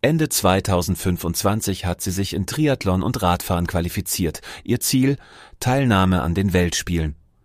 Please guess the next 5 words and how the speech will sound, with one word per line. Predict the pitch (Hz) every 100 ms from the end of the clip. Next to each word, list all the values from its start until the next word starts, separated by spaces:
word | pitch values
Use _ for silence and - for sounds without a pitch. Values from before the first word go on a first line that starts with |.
| _ _ - -
Zweitausendsiebenundzwanzig | - - 123 - 127 127 117 92 90 92 90 - 85 - 98
in | -
Santiago | 113 123 117 95 87 90
de | 85 92
Chile. | - 107 90 80